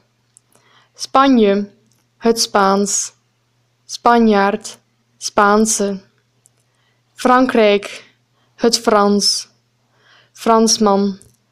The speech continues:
Française. Italië, het Italiaans. Italiaan, Italiaanse. Portugal,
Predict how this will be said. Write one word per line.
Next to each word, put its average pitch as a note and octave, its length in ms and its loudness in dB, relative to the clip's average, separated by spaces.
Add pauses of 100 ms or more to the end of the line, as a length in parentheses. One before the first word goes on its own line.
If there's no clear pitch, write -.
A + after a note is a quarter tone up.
(260)
Française. G3 1000 -2 (1080)
Italië, A3+ 840 2 (500)
het A#3 220 -2
Italiaans. G3+ 920 0 (600)
Italiaan, G#3 760 2 (600)
Italiaanse. G3 960 0 (1160)
Portugal, G3+ 720 0